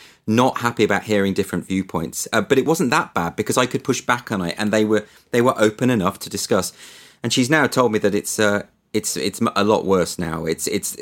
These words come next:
there's a real, um, blazing, uh, intolerance that, that i-, i-, is, is becoming more and more prevalent among the young. This complete certainty, this very chilling certainty that you get whenever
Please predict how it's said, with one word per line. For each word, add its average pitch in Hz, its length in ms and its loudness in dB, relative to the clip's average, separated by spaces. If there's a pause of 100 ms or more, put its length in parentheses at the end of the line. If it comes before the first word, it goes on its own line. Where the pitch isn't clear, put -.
there's 110 260 0
a 107 80 6
real, 113 600 4
um, 92 480 0
blazing, 101 920 2 (480)
uh, 85 240 2
intolerance 90 920 -2 (160)
that, - 340 -6
that 92 220 0
i-, 95 180 -2
i-, 92 220 0
is, 92 160 -2 (160)
is 101 100 0
becoming 98 400 -2
more 101 240 0
and 98 100 0
more 90 140 0
prevalent 98 640 -2 (140)
among 90 320 -2
the 92 100 -2
young. 87 400 -2
This 90 220 -6
complete 104 640 -2 (600)
certainty, 147 680 2
this 82 160 -6
very 110 160 0
chilling 127 460 2
certainty 104 560 2
that 95 160 0
you 101 120 -2
get - 420 0 (360)
whenever 107 640 2